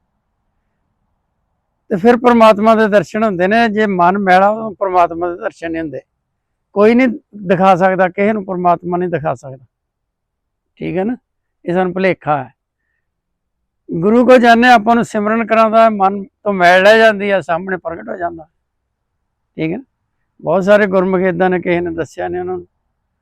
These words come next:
ਔਰ ਉਹਨਾਂ ਨੂੰ ਇਹ ਦਰਸ਼ਨ ਹੋ ਗਏ। ਹੁਣ ਆਓ ਆਪਾਂ ਨਾਲ ਕ-, ਗੱਲ ਕਰੀਏ ਖੇਤੀ ਦੀ। ਵੀ ਸ਼ੌਕ ਹੁੰਦਾ ਆਪੋ ਆਪਣਾ।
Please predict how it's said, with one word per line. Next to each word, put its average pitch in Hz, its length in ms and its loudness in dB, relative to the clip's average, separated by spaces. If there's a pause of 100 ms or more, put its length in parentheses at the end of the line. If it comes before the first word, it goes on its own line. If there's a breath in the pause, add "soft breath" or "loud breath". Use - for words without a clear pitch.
(680)
ਔਰ 190 80 0
ਉਹਨਾਂ 208 360 0
ਨੂੰ 208 120 2
ਇਹ 196 80 2
ਦਰਸ਼ਨ 165 360 -4
ਹੋ 160 180 -4
ਗਏ। 123 80 -16 (1200)
ਹੁਣ 233 120 2
ਆਓ 240 260 4
ਆਪਾਂ 240 360 4
ਨਾਲ 220 320 0
ਕ-, - 440 -8
ਗੱਲ 196 240 0
ਕਰੀਏ 208 300 -6
ਖੇਤੀ 190 380 -8
ਦੀ। 196 280 -10 (920)
ਵੀ 196 160 0
ਸ਼ੌਕ 175 360 0
ਹੁੰਦਾ 202 240 0
ਆਪੋ 190 220 0
ਆਪਣਾ। 180 440 -2